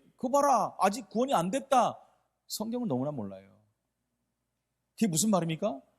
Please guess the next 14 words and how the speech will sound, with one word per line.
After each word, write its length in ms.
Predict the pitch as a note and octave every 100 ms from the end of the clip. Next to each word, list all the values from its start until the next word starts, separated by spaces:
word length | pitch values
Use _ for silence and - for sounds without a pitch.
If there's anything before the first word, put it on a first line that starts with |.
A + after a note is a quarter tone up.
| _ _ _
구원을 520 | D#3+ G3 B3 A3 D3
완벽히 680 | C3+ A3 C#4 D#4+ D#4 - A3+
누리면서 800 | E3+ A#3 B3+ A3 F#3+ A#3 E3+ - _ _ _ _ _ -
성화의 760 | - C#4 C#4 C#4 C4 C4 B3
삶을 400 | - B3 A#3+ A#3
살고 480 | G#3 G#3 G3+ G#3+ - _ _ _ -
구원받은 480 | A#3 B3 A#3+ A3+ A3
자의 260 | G#3 G#3+ G3 -
삶 240 | B3 A#3+
같은 340 | A#3+ A#3 - A3+
그런 200 | G3 C4+
삶을 260 | - C4+ A3+
살아라는 380 | A3+ A#3 G#3+
얘기예요. 680 | E3 C3+ B2 A2+ D3+ D#3 A2